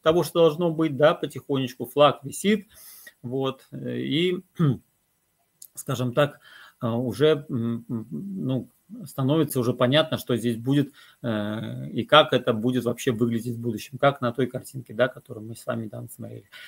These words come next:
Вот. Вот такой вот репортаж. Надеюсь, что вам понравилось. Ну, и щас ещё, эм, откопал, вот тоже вам интересно будет, вот, э, ч-, иногда читаю вот этот вот, э, значит, эм, такой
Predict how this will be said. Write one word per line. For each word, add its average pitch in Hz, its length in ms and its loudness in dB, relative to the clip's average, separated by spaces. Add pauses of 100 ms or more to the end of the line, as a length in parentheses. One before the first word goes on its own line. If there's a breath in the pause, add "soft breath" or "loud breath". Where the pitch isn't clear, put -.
(280 loud breath)
Вот. 101 200 -6 (340 loud breath)
Вот 165 240 6
такой 156 260 6
вот 147 160 6
репортаж. 131 600 2 (480 loud breath)
Надеюсь, 160 280 6
что 127 120 -2
вам 127 200 4
понравилось. 104 520 2 (1300 loud breath)
Ну, 214 320 12 (160)
и 175 200 -2
щас 214 340 10
ещё, 139 420 6 (160)
эм, 123 1000 0 (200)
откопал, 147 800 4
вот 156 200 0
тоже 139 220 4
вам 127 320 4
интересно 156 520 0
будет, 127 260 0
вот, 127 160 -4
э, 127 720 -2
ч-, - 160 -8
иногда 147 280 6
читаю 131 360 4
вот 113 120 -2
этот 113 240 -4
вот, 120 280 -4
э, 113 340 -2
значит, 117 380 -10
эм, 123 420 -6
такой 110 460 -6